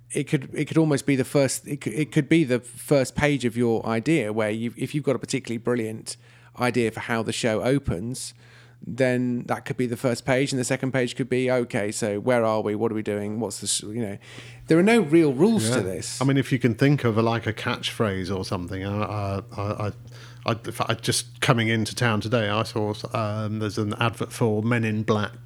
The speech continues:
Speaker 1: Mm.
Speaker 2: Three or whatever it is, number, but, you know, it's not, not a franchise that I'm particularly excited by, but it's, uh, the, the, the catchphrase, it, it was something like, you know, "Because the world won't save itself."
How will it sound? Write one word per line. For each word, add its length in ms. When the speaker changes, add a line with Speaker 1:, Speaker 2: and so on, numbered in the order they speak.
Speaker 1:
Mm. 100
Speaker 2:
Three 380
or 160
whatever 340
it 100
is, 260
number, 340
but, 240
you 80
know, 220
it's 120
not, 200
not 180
a 60
franchise 580
that 140
I'm 260
particularly 640
excited 540
by, 220
but 160
it's, 200
uh, 100
the, 160
the, 160
the 180
catchphrase, 840
it, 400
it 140
was 100
something 300
like, 320
you 80
know, 160
"Because 440
the 80
world 420
won't 300
save 280
itself." 600